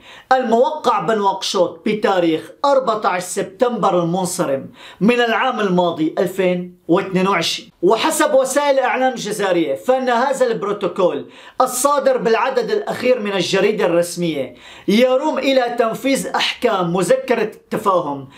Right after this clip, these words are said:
الموقعة بين الجزائر وموريتانيا لإنجاز الطريق البري، لا سيما تلك المتعلقة بالتسهيلات والإعفاءات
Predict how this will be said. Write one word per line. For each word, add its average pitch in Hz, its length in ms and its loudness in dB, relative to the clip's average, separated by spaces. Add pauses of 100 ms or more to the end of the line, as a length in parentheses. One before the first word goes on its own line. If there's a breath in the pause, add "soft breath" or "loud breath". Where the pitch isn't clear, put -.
(260 loud breath)
الموقعة 247 760 2
بين 226 200 0
الجزائر 208 720 0
وموريتانيا 175 880 -2 (240 loud breath)
لإنجاز 254 640 2
الطريق 180 640 -2 (200)
البري، 180 640 0 (260 loud breath)
لا 233 280 2
سيما 240 440 0
تلك 262 360 -2
المتعلقة 214 760 0
بالتسهيلات 185 880 -2
والإعفاءات 170 880 0